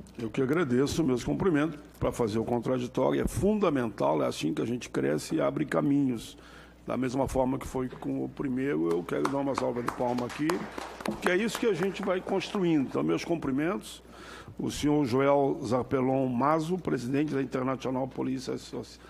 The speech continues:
Association Brasil, ipa do Brasil. Senador Girão, com a palavra, que já pediu a essa presidência.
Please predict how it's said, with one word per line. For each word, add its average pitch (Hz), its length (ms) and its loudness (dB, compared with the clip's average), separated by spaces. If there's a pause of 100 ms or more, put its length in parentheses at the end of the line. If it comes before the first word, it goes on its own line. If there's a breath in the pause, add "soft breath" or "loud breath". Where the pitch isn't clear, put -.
(400 loud breath)
Association 143 800 0 (200)
Brasil, 143 720 0 (200)
ipa 190 360 0
do 160 240 2
Brasil. 131 440 2 (340 loud breath)
Senador 156 600 2
Girão, 185 680 4 (1200 loud breath)
com 151 140 -4
a 156 60 0
palavra, 143 680 0 (100)
que 135 120 -4
já 131 440 0 (500)
pediu 135 400 -2
a 135 60 0
essa 127 180 -4
presidência. 113 600 -10